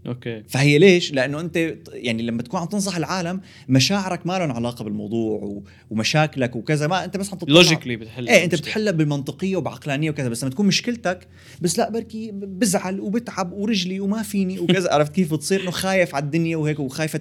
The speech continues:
Speaker 2: تهر.
Speaker 1: مم.
Speaker 2: فما بتعرف تحلها. فإذا أنت نصحت العالم، بعدين تستعمل الشيء اللي، اللي نصحتهم إياه على حالك، فإنه you solve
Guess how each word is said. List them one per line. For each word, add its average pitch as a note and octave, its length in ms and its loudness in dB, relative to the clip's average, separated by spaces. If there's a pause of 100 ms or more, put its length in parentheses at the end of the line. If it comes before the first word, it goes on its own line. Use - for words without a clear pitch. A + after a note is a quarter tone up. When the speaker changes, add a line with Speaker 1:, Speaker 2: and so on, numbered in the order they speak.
Speaker 2:
تهر. D#3 260 10
Speaker 1:
مم. A2+ 100 -4 (760)
Speaker 2:
فما D#3 180 8
بتعرف D3 260 0
تحلها. G#2 320 -6 (360)
فإذا B2 440 2
أنت F#3+ 160 -2
نصحت F#3+ 340 -2
العالم، E3 540 2
بعدين C#3+ 240 4
تستعمل E3 440 0
الشيء D#3+ 240 2
اللي، D3 140 0 (120)
اللي A#2+ 160 -2
نصحتهم C3+ 400 -4
إياه C3+ 120 2
على A#2 180 2
حالك، B2+ 380 0
فإنه A2+ 360 -8 (760)
you B2 120 2
solve A#2+ 200 -2